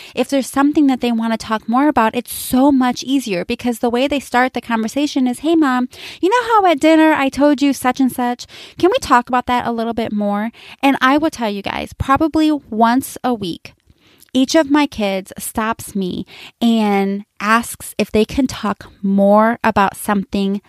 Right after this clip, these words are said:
that they already discussed at dinner time, at least once a week. I am so thankful that we have built this relationship up with our family. And the thing is, like,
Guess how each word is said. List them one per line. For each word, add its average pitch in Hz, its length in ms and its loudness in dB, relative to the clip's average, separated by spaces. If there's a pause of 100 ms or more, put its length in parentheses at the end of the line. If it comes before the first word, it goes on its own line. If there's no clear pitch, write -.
that 202 140 0
they 196 160 2
already 190 380 2
discussed - 520 -6
at 175 120 -6
dinner 156 240 -6
time, - 300 -10 (440)
at 226 160 4
least 247 320 2
once 202 240 -6
a 196 60 -10
week. - 340 -12 (640)
I 262 60 4
am 277 220 4
so 254 840 4 (300)
thankful - 760 -4 (180)
that 202 400 0
we 220 180 -4
have 214 320 0
built 226 400 2 (100)
this 196 720 -6
relationship 208 720 0
up 202 180 0
with 196 140 -6
our 185 100 -6
family. 185 520 -8
And 240 220 2 (140)
the 226 140 -6
thing 269 260 2
is, 208 280 0
like, 214 180 -8